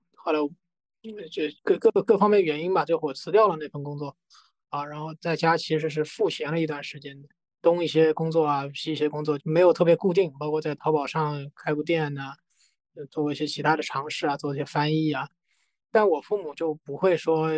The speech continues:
就背着我这么大岁数了，是吧？还，还这个吊儿郎当不务正业的，还工作辞了，你好不容易有这么个机会，是吧？还敢辞工作在家待着，那他们从来不会这样子，呃，从来不会这么，这么去评判的，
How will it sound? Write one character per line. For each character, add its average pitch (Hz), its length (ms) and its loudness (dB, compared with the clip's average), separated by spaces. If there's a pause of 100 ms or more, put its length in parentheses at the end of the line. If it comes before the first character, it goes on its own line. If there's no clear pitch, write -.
(580)
就 - 120 -2 (140)
背 202 80 6
着 190 100 8
我 151 200 6 (100)
这 - 100 -8
么 190 60 0
大 175 140 4
岁 208 120 4
数 180 140 2
了， 160 80 -2
是 156 80 -4
吧？ 156 160 0 (400)
还， - 300 -14
还 160 100 -2
这 180 140 0
个 160 320 0 (480)
吊 180 160 2
儿 165 60 2
郎 165 120 0
当 180 280 -4
不 175 120 -2
务 185 80 2
正 196 160 2
业 196 220 4
的， 160 100 -6 (520)
还 170 140 -10
工 226 180 -4
作 214 120 0
辞 196 300 -4
了， 226 100 4
你 196 120 -4
好 175 180 -6
不 208 80 -2
容 220 100 0
易 220 60 0
有 190 80 0
这 190 80 -6
么 190 100 -4 (100)
个 185 100 -6
机 - 180 -6
会， 196 160 2
是 160 100 -8
吧？ 151 140 -4 (500)
还 170 120 -6
敢 160 160 -6
辞 - 200 -4
工 185 220 2
作 190 180 8 (300)
在 175 100 0
家 175 160 0
待 185 300 4
着， 175 160 -4 (400)
那 180 80 -12
他 170 120 -6
们 165 60 -4
从 170 140 -2
来 175 100 2
不 151 120 2
会 151 120 0
这 151 80 -4
样 135 200 -6
子， - 80 -20 (240)
呃， 156 80 -6
从 160 160 -2
来 165 80 2
不 165 120 6
会 156 400 4
这 - 140 -4
么， 147 140 -4
这 175 120 -2
么 156 120 0
去 147 300 0
评 143 260 -10
判 160 240 2
的， 135 80 -16